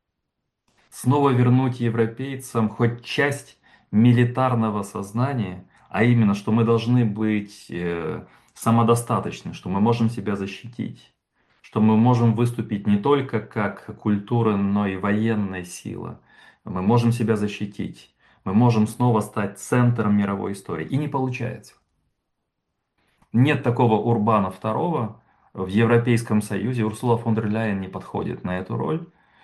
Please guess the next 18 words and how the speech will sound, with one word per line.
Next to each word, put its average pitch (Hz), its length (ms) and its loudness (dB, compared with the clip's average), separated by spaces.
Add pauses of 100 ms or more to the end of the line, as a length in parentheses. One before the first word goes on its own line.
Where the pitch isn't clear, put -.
(200)
А, 92 800 2
и 143 540 2
в 101 120 -2
результате 139 600 0
мы 131 160 -2
видим 127 560 -2 (140)
демотивацию 127 1080 0
европейцев 104 800 -4
не 101 120 0
то 127 200 -2
что 107 380 -2
защищать 98 640 -6
кого-то, 98 440 -8
а - 60 -10
сражаться 113 540 -4
за 101 120 -4
самих 92 400 -10
себя. - 400 -12